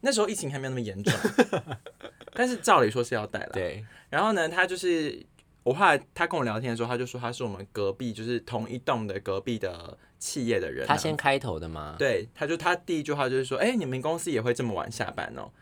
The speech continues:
Speaker 1: 我就说：“
Speaker 2: 哦，那是加班的夜晚，
Speaker 1: 哦。”对，
Speaker 2: 是不是？
Speaker 1: 然后我就说：“哦，对，因为最近有就是活动啊什么的比较忙碌，所以大家就比较晚。”然后他就说：“哦，辛苦了，辛苦了。”然后呢，他就说：“哦，我跟你说，怎么样？”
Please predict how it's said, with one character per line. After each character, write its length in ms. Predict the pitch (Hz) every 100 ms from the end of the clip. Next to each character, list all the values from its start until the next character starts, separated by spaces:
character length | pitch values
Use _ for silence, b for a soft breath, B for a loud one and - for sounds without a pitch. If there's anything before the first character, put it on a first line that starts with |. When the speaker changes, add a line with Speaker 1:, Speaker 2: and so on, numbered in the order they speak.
| b b b
Speaker 1:
我 80 | 113
就 80 | 143
说：“ 100 | 147
Speaker 2:
哦， 0 |
那 160 | 143 131
是 60 |
加 240 | - 117 110
班 160 | 104
的 80 | 95
夜 200 | 87 90
晚， 160 | 69 -
Speaker 1:
哦。” 20 |
对， 120 | -
Speaker 2:
是 40 | 110
不 60 |
是？ 60 | 107
Speaker 1:
然 80 | 139
后 60 |
我 60 | 127
就 80 | 131
说 80 | 135
：“哦， 180 | 131 120
对， 280 | - 143 117
因 80 | 131
为 100 | 139
最 100 | 143
近 160 | 131
有 180 | 107 107
就 140 | - 120
是 120 | 123
活 260 | 120 107 95
动 240 | 117 107
啊 120 | 92
什 80 | 110
么 60 | 95
的 60 |
比 80 | 98
较 60 | 107
忙 300 | 110 92 95
碌， 140 | 107
所 80 | 110
以 40 |
大 80 | 107
家 60 | 107
就 80 | 104
比 80 |
较 100 | 95 92 98
晚。” 120 | - _ b b b
然 120 | 120
后 60 | 127
他 40 |
就 60 | 135
说 140 | 139 -
：“哦， 300 | 175 190 202
辛 220 | - 180
苦 140 | 170
了， 60 | 117
辛 140 | 123
苦 120 | 120 120
了。” 120 | - B B _
然 100 | 143
后 80 | 170
呢， 100 | 147
他 100 | 151
就 120 | 160
说 540 | 151 139 131 123 127 b b b
：“哦， 100 | 233
我 200 | 190 131
跟 140 | 120 170
你 60 |
说， 640 | 143 - 139 123 123 131 147 -
怎 100 | 104
么 60 |
样？” 200 | 107 107